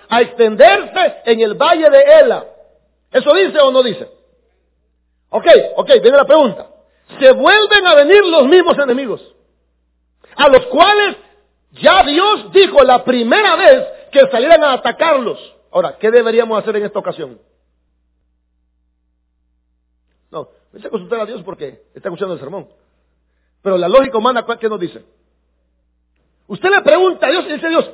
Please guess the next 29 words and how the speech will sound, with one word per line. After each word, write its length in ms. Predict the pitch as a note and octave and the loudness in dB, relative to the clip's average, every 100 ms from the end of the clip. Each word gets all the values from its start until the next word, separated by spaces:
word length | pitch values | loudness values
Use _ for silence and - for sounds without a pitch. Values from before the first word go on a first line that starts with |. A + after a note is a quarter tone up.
| - | 0
"Hazlo". 500 | F4 D4+ A#3 G3 - _ _ _ _ _ _ _ - | 2 2 -4 -10 -10 _ _ _ _ _ _ _ 0
Ahora, 220 | D#4 A#3 | 0 2
viene 280 | D4 G4 F#4+ | 0 0 0
la 160 | E4+ | -2
segunda 480 | C4+ B3 A4 G#4 D#4 | -4 2 2 4 0
vez, 220 | G4 D#4+ - | -2 -6 -4
lo 160 | D4 F4 | 0 4
mismo, 420 | A#4+ - A3+ D3+ - | 4 2 -6 -14 -4
el 180 | C4 C4 | -4 0
mismo 300 | G4+ G4+ F#4+ | 2 2 2
cuadro. 580 | F#4+ E4+ A#3 E3+ - _ | 0 0 0 -6 -16 _
¿Qué 100 | D4+ | -4
es 40 | |
lo 80 | B3+ | -2
lógico 340 | B3+ G#3 G3+ | 0 -2 -4
que 80 | G3 | -10
hay 60 | F#3+ | -10
que 60 | |
hacer? 200 | E3 C#3+ - _ _ _ _ _ _ _ _ _ _ _ | -10 -12 -16 _ _ _ _ _ _ _ _ _ _ _
Sí, 320 | - A4 G#4+ - - | 0 2 2 -4 -2
ya 80 | D4 | 0
nos 140 | D4+ | 2
dijo 240 | E4+ E4 F4+ | 2 0 2
Dios 240 | G4+ G4+ | 2 2
que 80 | D#4 | -2
lo 80 | C4 | -4
hiciéramos 280 | B3+ A#3+ | -2 0
una 200 | G#3+ G3 | -2 -2
vez. 180 | D#3+ C3+ | -8 -12